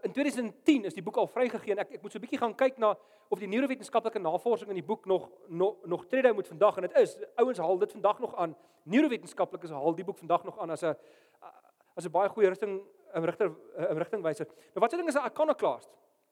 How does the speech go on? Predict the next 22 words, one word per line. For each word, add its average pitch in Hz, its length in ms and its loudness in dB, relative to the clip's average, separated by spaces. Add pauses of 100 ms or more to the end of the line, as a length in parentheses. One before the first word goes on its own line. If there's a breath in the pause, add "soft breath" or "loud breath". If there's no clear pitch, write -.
(520 soft breath)
'n 247 100 4
Iconoclast 285 600 4
is 220 100 -6
volgens, - 680 2
eh, 190 240 2 (100)
Burns 247 340 4
is 196 100 -6
dit 220 240 4
iemand 277 320 4
wat 214 180 6 (220 loud breath)
radikaal 285 840 2
anders 233 320 0
dink 180 240 2 (140)
as - 100 -20
ander 175 180 -2
mense. 151 380 -2 (1200)
Hulle, 226 400 6 (420)
hulle - 520 -2
observeer 240 640 0
die 233 260 -6
realiteit 214 720 0 (200)
beter 180 440 -2